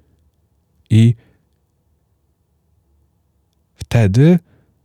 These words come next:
można pójść do tego, że jestem głodny, ale jestem głodny. No i jest sytuacja, w której nie mogę zjeść przez godzinę, bo jestem w lesie, dajmy na to, sobie spaceruję, dopadł mnie głód, nie mam nic do jedzenia. Ale wtedy mogę sobie powiedzieć:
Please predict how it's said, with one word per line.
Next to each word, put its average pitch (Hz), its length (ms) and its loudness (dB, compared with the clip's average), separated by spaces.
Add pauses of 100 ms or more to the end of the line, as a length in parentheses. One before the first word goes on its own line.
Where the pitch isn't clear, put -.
(120)
można 113 420 0
pójść 110 260 0
do 107 140 0
tego, 98 400 -2
że 90 300 -2
jestem 98 400 -2
głodny, 85 440 -2
ale 95 160 -2
jestem 95 320 -4
głodny. 85 360 -4
No 110 120 0
i 165 100 2
jest 160 180 -2
sytuacja, 110 580 -4
w 107 60 -8
której 107 320 -2
nie 107 140 2
mogę 98 320 -2
zjeść 80 360 -8
przez 85 240 -10
godzinę, 90 420 -4
bo 82 100 -6
jestem 82 380 -10
w 78 60 -14
lesie, 85 360 -6
dajmy 78 300 -8
na 90 160 -4
to, - 160 -14
sobie - 240 -10
spaceruję, 101 640 -6 (460)
dopadł 101 400 -4
mnie 90 120 -2
głód, 107 340 -2
nie 95 100 -2
mam 90 200 0
nic 92 200 -2
do 92 100 -6
jedzenia. 82 480 -6 (420)
Ale 107 160 -2
wtedy 139 260 -2
mogę 135 220 2
sobie 113 400 0
powiedzieć: 98 760 -2